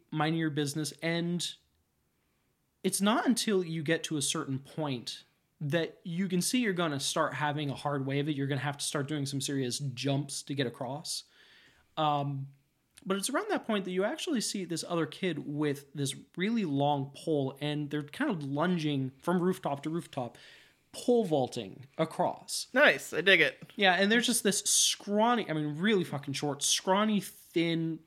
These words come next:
Speaker 1: uh, very, very blonde hair on this kid.
Speaker 2: Mm-hmm.
Speaker 1: Just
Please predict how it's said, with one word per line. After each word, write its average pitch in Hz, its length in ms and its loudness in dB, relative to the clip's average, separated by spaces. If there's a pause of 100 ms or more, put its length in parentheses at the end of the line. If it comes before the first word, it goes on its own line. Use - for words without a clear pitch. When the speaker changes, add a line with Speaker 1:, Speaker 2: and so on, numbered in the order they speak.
Speaker 1:
uh, 139 260 0 (240)
very, 175 400 4
very 180 220 0
blonde 135 460 0
hair 95 440 -8 (420)
on 147 120 0
this 120 140 -4
kid. 92 360 -10
Speaker 2:
Mm-hmm. 156 400 -4
Speaker 1:
Just 175 160 -4